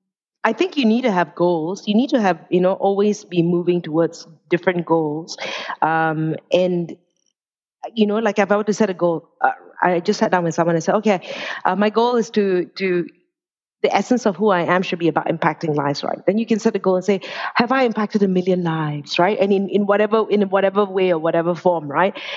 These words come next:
that you look at impacting lives, whether it's through courses, whether it's through speaking, whether it's through that, right? So, um, I, I, for me, I would, I know that I'm the sort of person who will probably work till the dying breath, right?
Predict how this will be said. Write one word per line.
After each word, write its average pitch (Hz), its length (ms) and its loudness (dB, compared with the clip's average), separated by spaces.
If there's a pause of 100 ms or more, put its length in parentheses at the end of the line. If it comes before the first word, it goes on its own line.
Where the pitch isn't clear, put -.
(120)
that 156 240 -2
you 160 280 -2
look 196 180 0
at 175 80 4
impacting 165 540 2
lives, 156 280 0
whether 170 200 0
it's 160 100 -4
through 160 160 -6
courses, 190 480 -4
whether 156 160 0
it's 151 140 -4
through 151 100 -6
speaking, 196 420 0
whether 160 200 0
it's 147 140 -2
through 165 200 -2
that, 165 240 -2
right? 165 180 0
So, 208 200 -2 (420)
um, 185 540 0 (480)
I, - 140 0 (180)
I, 247 180 0 (800)
for 208 80 2
me, 233 340 0 (120)
I 202 140 2
would, 208 220 -2 (300)
I 202 100 2
know 208 300 2
that 240 140 2
I'm 190 140 0
the 175 60 -6
sort 208 180 0
of 180 120 -4
person 180 320 2
who 185 60 0
will 208 140 0
probably 247 360 0
work 208 440 -2
till 175 160 0
the 170 160 2
dying 165 380 0
breath, 156 340 -4
right? 175 180 2